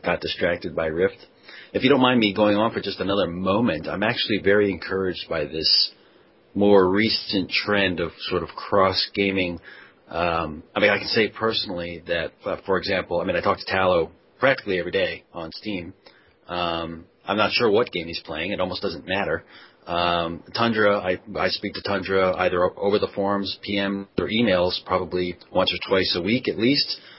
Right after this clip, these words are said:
Uh, Lakasha the same, or a number of other players that I have regular contact with that I'm not even in the game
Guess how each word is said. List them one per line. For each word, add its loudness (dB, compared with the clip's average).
Uh, 0
Lakasha 0
the -6
same, 0
or -2
a -2
number 4
of 4
other 2
players -2
that 0
I -2
have -4
regular 2
contact 0
with -2
that 4
I'm 2
not 6
even 2
in -8
the -8
game -2